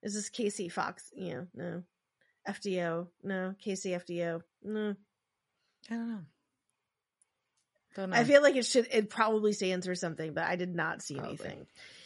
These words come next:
Speaker 1: So Dean
Speaker 2: Yeah,
Speaker 1: tells Bobby
Speaker 2: so
Speaker 1: that it's, Joe is not okay.
Speaker 2: Not good. Yeah,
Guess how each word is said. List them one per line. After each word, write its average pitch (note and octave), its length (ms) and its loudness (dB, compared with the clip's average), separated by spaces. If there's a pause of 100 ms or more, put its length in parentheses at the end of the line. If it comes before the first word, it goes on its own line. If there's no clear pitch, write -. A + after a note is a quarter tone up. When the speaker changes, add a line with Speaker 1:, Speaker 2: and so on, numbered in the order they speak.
(200)
Speaker 1:
So C4 260 10
Dean B3 160 2
Speaker 2:
Yeah, D3 120 8
Speaker 1:
tells C4 340 6
Bobby F#3+ 420 8
Speaker 2:
so F#3+ 40 4
Speaker 1:
that F3+ 320 6
it's, G3+ 240 2 (160)
Joe G#3+ 320 8
is F3+ 240 2
not E3 200 -2
okay. - 300 -6
Speaker 2:
Not - 240 -6
good. - 120 -14 (420)
Yeah, G#2 240 -10